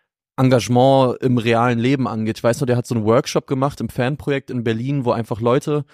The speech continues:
kommen konnten und da gab's wirklich einen Flipchart mit verschiedenen Stationen von wegen, hier reden wir darüber, was soll sich im Sinne des Stadionerlebnisses verbessern. Hier reden wir darüber, wie soll Hertha eigentlich nach außen auftreten. Hier reden wir darüber, Kontakt Mannschaft, Fans,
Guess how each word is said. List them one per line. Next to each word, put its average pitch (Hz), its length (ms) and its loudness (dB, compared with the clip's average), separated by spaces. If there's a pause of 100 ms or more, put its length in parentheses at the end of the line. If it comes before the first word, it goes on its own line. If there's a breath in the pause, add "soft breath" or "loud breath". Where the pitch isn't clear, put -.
(420 soft breath)
kommen 147 240 0
konnten 147 380 -2
und 120 120 0
da 123 60 2
gab's 120 300 -2
wirklich 127 160 -6
einen 117 60 -6
Flipchart 156 600 -2
mit 131 120 0
verschiedenen 127 420 -6
Stationen 139 540 -2
von 123 180 -2
wegen, 117 320 -2 (460 soft breath)
hier 143 240 2
reden 135 220 0
wir 135 80 0
darüber, 123 440 2
was 117 160 0
soll 120 160 0
sich - 460 -8 (320)
im 127 100 0
Sinne 131 220 0
des 117 120 0
Stadionerlebnisses 113 840 -4
verbessern. 104 480 -4
Hier 110 200 -4
reden 120 220 -2
wir 120 60 -4
darüber, 110 600 -2 (480 soft breath)
wie 127 60 -2
soll 123 180 4
Hertha 117 320 4
eigentlich 113 160 -2
nach 120 80 -2
außen 117 320 0
auftreten. 110 440 -6
Hier 113 140 0
reden 120 240 -2
wir 117 80 -4
darüber, 113 460 0
Kontakt 127 480 -4
Mannschaft, 120 400 -2
Fans, 113 400 -4